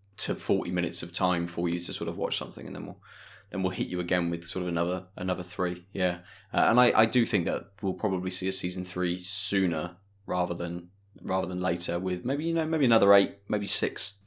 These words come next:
episodes or something, just something slightly, uh, different to kind of keep us going. So I think this is successful enough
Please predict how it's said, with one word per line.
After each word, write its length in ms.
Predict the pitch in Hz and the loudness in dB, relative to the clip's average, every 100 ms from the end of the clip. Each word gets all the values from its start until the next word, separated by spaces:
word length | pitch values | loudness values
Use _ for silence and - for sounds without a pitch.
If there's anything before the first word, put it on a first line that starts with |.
| - | -8
episodes 400 | - - 95 92 | -6 -4 -4 -4
or 40 | |
something, 280 | - 87 92 - - - | -6 -6 -8 -12 -18 -16
just 160 | - - | -6 -4
something 220 | - 90 | -2 -2
slightly, 560 | 90 104 - 87 87 - - | 0 0 0 -2 -4 -8 -10
uh, 640 | 85 85 87 85 85 87 - | -6 -4 -4 -4 -4 -6 -8
different 320 | 95 - 82 | -10 -8 -8
to 140 | - 87 | -8 -8
kind 200 | - 90 | -6 -6
of 60 | |
keep 180 | - 92 | -6 -8
us 120 | - | -4
going. 200 | 90 82 | -4 -4
So 100 | - | -6
I 20 | |
think 120 | - 104 | -4 -2
this 140 | - | -2
is 100 | 110 | -2
successful 520 | - - 120 - 92 | -2 -2 -2 -2 -2
enough 520 | 87 101 - - - | -2 -2 -4 -10 -20